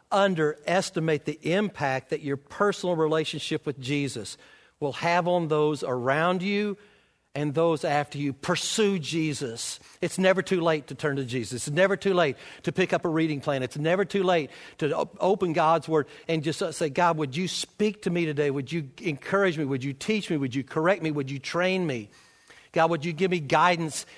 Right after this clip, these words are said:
in this unsure world, this unsure event that has just happened in my life, whether it's covid related or not?"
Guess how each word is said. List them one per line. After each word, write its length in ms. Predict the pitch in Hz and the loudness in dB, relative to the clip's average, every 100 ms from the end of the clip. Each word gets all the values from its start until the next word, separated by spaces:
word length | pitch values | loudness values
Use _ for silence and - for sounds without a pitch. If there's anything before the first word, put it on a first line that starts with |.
| - | -6
in 140 | 165 165 | -2 0
this 180 | 156 - | -2 -2
unsure 720 | 175 190 180 - - 180 180 | 0 0 0 -2 0 2 2
world, 460 | 156 143 165 160 135 | 0 2 4 2 2
this 160 | 131 | 0
unsure 560 | 165 175 - 180 175 165 - | 0 0 0 0 0 -2 -6
event 480 | 139 131 113 160 156 | -4 -4 0 0 0
that 100 | 170 | -2
has 140 | 143 113 | -4 -4
just 360 | 143 143 - | -4 -6 -8
happened 360 | - 131 143 143 | -2 0 0 -2
in 60 | |
my 100 | 139 | 0
life, 340 | 131 131 127 - | 0 0 -2 -2
whether 200 | 139 123 | -4 -4
it's 120 | - | -8
covid 380 | - 208 190 180 | 0 2 4 2
related 420 | 175 165 160 147 | 2 0 0 -2
or 120 | 139 | -2
not?" 400 | 123 104 95 92 | 0 -2 -4 -12